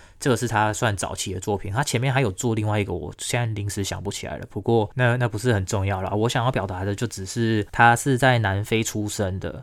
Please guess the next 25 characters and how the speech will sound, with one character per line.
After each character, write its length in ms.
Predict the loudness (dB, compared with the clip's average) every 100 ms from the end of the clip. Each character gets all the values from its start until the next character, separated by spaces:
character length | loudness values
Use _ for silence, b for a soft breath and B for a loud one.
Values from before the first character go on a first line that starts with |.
| -10
然 100 | -4
后 140 | 0 0
后 160 | 0
来 160 | 0 0
才 100 | 0
到 140 | 0
美 120 | 0 -6
国 200 | -12 -8
工 260 | -8 -8 -4
作， 220 | -2 -2 b b b b
所 220 | -6 0 2
以 240 | 2 0
他 160 | 2 2
的 80 |
英 160 | 4 4
文 180 | 2 -2
也 80 | -4
不 160 | -2
是 80 | -2
说 280 | 0 0 0
特 240 | 2 2
别 160 | 2 -4
的 80 | -4
标 280 | -2 -2
准， 220 | -4 -8